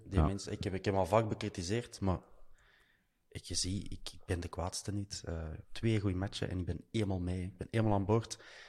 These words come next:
Speaker 1: van de Kelvin Stinks-trein. Die gaat dat goed doen. En dan hebben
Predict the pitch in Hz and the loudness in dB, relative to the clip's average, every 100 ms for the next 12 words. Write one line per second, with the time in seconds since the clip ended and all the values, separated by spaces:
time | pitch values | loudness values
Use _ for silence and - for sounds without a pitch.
0 | - - 90 85 - _ - 113 - - | -20 -6 -4 -2 -4 _ -14 -12 -4 -2
1 | 98 90 - - 107 107 - - - 107 | -2 -2 -4 -2 -2 -2 -4 -6 2 4
2 | 107 110 113 - - - - - _ - | 6 4 -2 -8 -10 -12 -14 -20 _ -4
3 | 87 80 - 90 120 - 123 117 110 101 | -4 -4 -6 -6 -6 -2 2 4 4 4
4 | 104 | 4